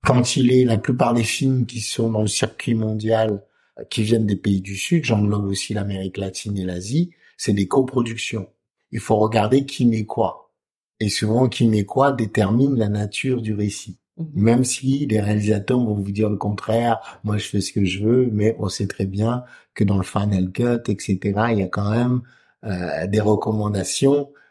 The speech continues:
Speaker 1: des suggestions, qui sont souvent plus que des suggestions, qui sont souvent presque des impositions.
Speaker 2: Mhm.
Speaker 1: C'est-à-dire, voilà.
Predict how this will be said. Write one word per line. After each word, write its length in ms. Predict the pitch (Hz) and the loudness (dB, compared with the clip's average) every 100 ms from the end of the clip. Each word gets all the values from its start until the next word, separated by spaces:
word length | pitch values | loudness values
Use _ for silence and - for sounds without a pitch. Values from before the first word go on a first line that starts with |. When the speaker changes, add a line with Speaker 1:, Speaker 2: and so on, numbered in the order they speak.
| _ - | _ 0
Speaker 1:
des 180 | 110 113 | 2 2
suggestions, 960 | - 113 110 104 - - 156 175 175 - _ - | 2 0 2 0 0 2 4 6 2 -6 _ -6
qui 120 | 113 | -2
sont 200 | - 110 | 2 2
souvent 360 | - 127 123 | 2 2 2
plus 300 | 117 160 160 | 4 4 4
que 120 | - 131 | 2 0
des 200 | 120 110 | 2 -2
suggestions, 760 | - 107 107 95 - 160 170 | -4 -4 -2 -2 2 4 4
qui 100 | 160 | 2
sont 140 | 131 120 | 0 0
souvent 340 | 120 117 127 | 0 0 0
presque 240 | 139 135 | 2 2
des 160 | 117 107 | 2 2
impositions. 800 | 123 127 135 147 156 165 143 101 | 0 -2 -4 -2 -2 2 2 0
Speaker 2:
Mhm. 240 | 202 180 233 | -4 -4 -2
Speaker 1:
C'est-à-dire, 300 | 110 107 110 | -2 0 -2
voilà. 380 | 101 117 110 | 2 2 2